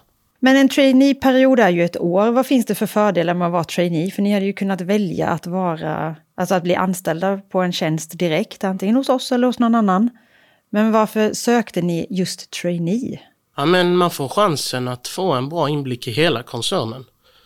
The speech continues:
Speaker 2: Och speciellt i en koncern som Vida där det finns olika affärsområden som skiljer sig en del från varandra. Då får man en chans att hitta, "Okej, det här affä-, affärsområdet är rätt för mig och den här tjänsten kan jag tänka mig i framtiden." Och sen även att man, eh,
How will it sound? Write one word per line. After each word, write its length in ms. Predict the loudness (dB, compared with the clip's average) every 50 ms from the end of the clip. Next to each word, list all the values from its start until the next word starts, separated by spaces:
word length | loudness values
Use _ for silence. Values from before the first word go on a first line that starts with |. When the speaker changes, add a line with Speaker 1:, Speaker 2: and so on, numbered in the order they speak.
| _ _ _ _ _ _
Speaker 2:
Och 80 | -12
speciellt 580 | -12 -8 -8 -8 -2 0 0 0 0 -2 -4 -6
i 40 | -6
en 80 | -6
koncern 380 | -4 -4 -4 -4 -2 -2 -2 -2
som 160 | -4 -4 -4
Vida 240 | -4 -4 -4 -4 -6
där 120 | -6 -8
det 60 | -8
finns 280 | -8 -8 -8 -8 -6 -6
olika 380 | -6 -6 -6 -6 -8 -8 -10 -10
affärsområden 760 | -8 -8 -8 -6 -6 -6 -6 -8 -8 -10 -10 -10 -10 -8 -8
som 160 | -8 -8 -8
skiljer 340 | -6 -4 -4 -4 -2 -4 -6
sig 160 | -6 -6 -6
en 100 | -6 -4
del 180 | -4 -4 -6 -6
från 180 | -8 -8 -6 -6
varandra. 440 | -6 -6 -6 -8 -6 -8 -10 -10 -12 _ _ _ _ _ _ _ _ _ _ _ _ _ _
Då 120 | _ -14 -14
får 220 | -8 -4 -4 -2
man 200 | -2 -2 -2 -4
en 80 | -6 -8
chans 380 | -6 -6 -6 -6 -4 -6 -6
att 60 | -6
hitta, 420 | -6 -6 -8 -8 _ -10 -10 -10 -10 _ _ _ _ _ _ _ _ _ _
"Okej, 300 | -20 -12 -10 -8 -8 -6
det 80 | -4
här 260 | -2 -2 -2 -2 -2 -4
affä-, 240 | -6 -6 -8 -8 -8
affärsområdet 680 | -8 -8 -6 -6 -4 -4 -6 -6 -8 -8 -8 -10 -10 -10
är 60 | -10
rätt 200 | -10 -10 -10 -10
för 120 | -12 -10
mig 300 | -10 -8 -8 -8 -10 -12 _ _ _ _ _ _ _ _ -12
och 100 | -8 -6
den 140 | -4 -4 -4
här 220 | -2 -4 -2 -2
tjänsten 460 | -2 -2 -2 -4 -6 -6 -8 -10 -10
kan 180 | -8 -6 -6 -6
jag 100 | -8 -6
tänka 320 | -4 -4 -4 -4 -6 -10
mig 140 | -10 -10 -10
i 20 |
framtiden." 500 | -6 -6 -6 -6 -6 -8 -10 -8 -10 -12 -12 _ _ _ _ _ _ _ _ -8
Och 140 | -8 -6 -4
sen 220 | -4 -2 -2 0
även 280 | 0 0 -2 -2 -2 -4
att 160 | -6 -6 -6
man, 280 | -8 -6 -6 -6 -6 -6
eh, 280 | -8 -8 -8 -8 -10